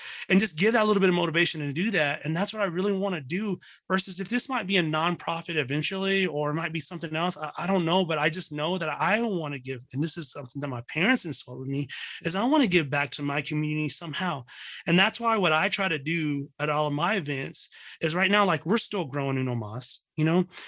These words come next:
but I wanna give at least a little bit. I try to give at least ten percent of every event to some kind of organization. Whatever I sell, I try to give ten percent to somewhere, some charity, some organization and say, "Hey, like,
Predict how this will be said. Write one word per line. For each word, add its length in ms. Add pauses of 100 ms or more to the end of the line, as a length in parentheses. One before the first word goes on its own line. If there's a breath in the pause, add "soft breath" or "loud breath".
(180 loud breath)
but 140
I 120
wanna 220
give 180
at 80
least 180
a 40
little 240
bit. 200 (120)
I 80
try 160
to 80
give 180
at 60
least 220
ten 160
percent 300
of 80
every 300
event 320
to 120
some 280
kind 220
of 80
organization. 680 (120)
Whatever 280
I 120
sell, 300
I 60
try 180
to 80
give 140
ten 160
percent 420 (340 loud breath)
to 160
somewhere, 1200
some 240
charity, 460
some 340
organization 720
and 120
say, 180
"Hey, 380 (500 loud breath)
like, 280